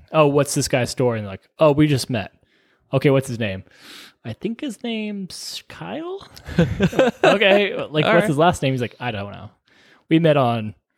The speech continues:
Speaker 1: fill in the blank."
Speaker 2: Yeah,
Speaker 1: Usually
Speaker 2: yeah.
Speaker 1: Grindr. So that was, that's, that was this. He had a bag full of clothes, and he was like, "Oh, I went to work," and he went to go take a shower, and I think he took G H B. This kid, it was an older guy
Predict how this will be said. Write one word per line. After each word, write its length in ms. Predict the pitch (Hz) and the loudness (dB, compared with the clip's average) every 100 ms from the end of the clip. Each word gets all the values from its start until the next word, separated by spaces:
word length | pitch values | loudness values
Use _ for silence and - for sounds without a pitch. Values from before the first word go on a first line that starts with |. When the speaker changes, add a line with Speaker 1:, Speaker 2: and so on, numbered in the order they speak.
| _ _ _ _ _ | _ _ _ _ _
Speaker 1:
fill 300 | - 123 120 | 0 0 0
in 80 | |
the 100 | 113 | -4
blank." 300 | 104 110 98 95 _ - | -8 -8 -10 -14 _ -8
Speaker 2:
Yeah, 160 | - 139 | 2 4
Speaker 1:
Usually 160 | 117 | 4
Speaker 2:
yeah. 60 | 104 | 2
Speaker 1:
Grindr. 560 | 104 107 101 101 98 104 _ - - - | -2 -6 -6 -8 -10 -14 _ -20 -20 -14
So 80 | - | 0
that 140 | 156 160 | 4 6
was, 180 | 156 | 4
that's, 260 | 156 160 151 | 4 2 2
that 200 | - 151 | -2 2
was 140 | 143 135 | 2 2
this. 200 | 139 - - - | -2 -4 -18 0
He 100 | 175 | 2
had 120 | 175 | 4
a 120 | 151 | 4
bag 420 | 107 120 123 143 | 2 -2 -2 -4
full 320 | - - 117 | -6 -4 -2
of 120 | 135 160 | 0 -2
clothes, 380 | 147 117 113 127 | -2 0 -2 -4
and 60 | |
he 20 | 143 | -2
was 100 | 127 | -2
like, 140 | 110 | -2
"Oh, 200 | - 156 | 2 2
I 160 | 117 135 | 2 2
went 220 | 208 226 | 2 2
to 100 | 165 | 0
work," 500 | 135 160 147 123 - | 2 4 4 2 -4
and 200 | - 131 | -8 -8
he 460 | 113 175 190 190 185 | -2 2 2 2 0
went 260 | 151 135 131 | -2 -4 -2
to 60 | |
go 120 | 135 | 0
take 140 | 127 120 | 0 0
a 40 | |
shower, 260 | 117 135 127 | 0 2 2
and 100 | 113 | 0
I 20 | |
think 180 | 110 151 | 0 -2
he 60 | |
took 240 | 143 135 110 | 0 -2 -2
G 140 | 135 | 0
H 180 | 120 - | 0 0
B. 260 | - 110 104 _ _ _ | -2 -2 -4 _ _ _
This 140 | 156 - | -4 0
kid, 380 | 170 151 131 | 2 4 2
it 680 | 127 _ _ _ _ _ - | -4 _ _ _ _ _ -2
was 80 | 135 | 0
an 60 | 127 | 0
older 260 | 117 147 | 0 0
guy 400 | 143 117 110 117 | 0 0 -2 -6